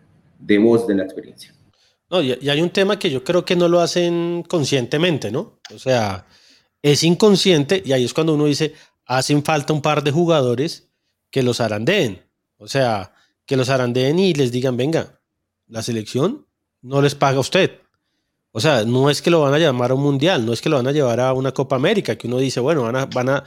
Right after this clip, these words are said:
Speaker 2: es un microciclo y listo". Y yo creo que en la mente de ellos, eh, les juega mal, les juega mal porque está demostrado, es que está demostrado. Cada vez que hay un, un llamado a la selección, los jugadores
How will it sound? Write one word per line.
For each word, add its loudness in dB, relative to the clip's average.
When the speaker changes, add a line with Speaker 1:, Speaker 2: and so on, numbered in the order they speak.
Speaker 2:
es -2
un 0
microciclo 0
y -2
listo". 0
Y -4
yo 2
creo 2
que 2
en 6
la 4
mente 4
de 4
ellos, -2
eh, 0
les -2
juega 0
mal, -4
les -6
juega 2
mal 0
porque -6
está -2
demostrado, 0
es -10
que -12
está -4
demostrado. -2
Cada 0
vez 0
que -2
hay 0
un, -2
un 2
llamado 2
a 0
la -2
selección, -2
los -4
jugadores -2